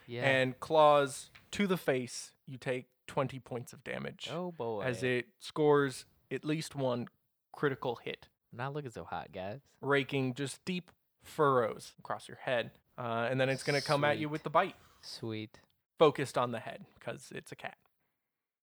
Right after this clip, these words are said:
Speaker 2: And it does bite as well.
Speaker 1: Yep. Sure. Sure it does.
Speaker 2: For another nine damage.
Speaker 1: Okay. I am close <laughs> to going down.
Speaker 2: And your head, just as it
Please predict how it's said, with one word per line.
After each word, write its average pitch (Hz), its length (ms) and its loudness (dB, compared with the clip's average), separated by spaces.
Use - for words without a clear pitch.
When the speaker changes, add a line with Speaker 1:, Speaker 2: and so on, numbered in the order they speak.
Speaker 2:
And 135 200 2
it 127 80 -4
does 117 180 -2
bite - 300 -6
as - 100 -20
well. - 220 -12
Speaker 1:
Yep. 135 220 -6
Sure. 120 300 -4
Sure 117 120 -6
it 117 80 -10
does. 101 180 -10
Speaker 2:
For 139 160 2
another 127 240 -2
nine - 260 -8
damage. - 420 -14
Speaker 1:
Okay. 127 460 -2
I 117 640 -6
am 110 520 -14
close 131 580 -6
<laughs> - 100 -12
to 202 60 -6
going 147 460 4
down. 156 480 10
Speaker 2:
And 151 320 4
your 147 220 6
head, 175 380 4
just 131 200 -8
as 123 280 -4
it 120 160 -4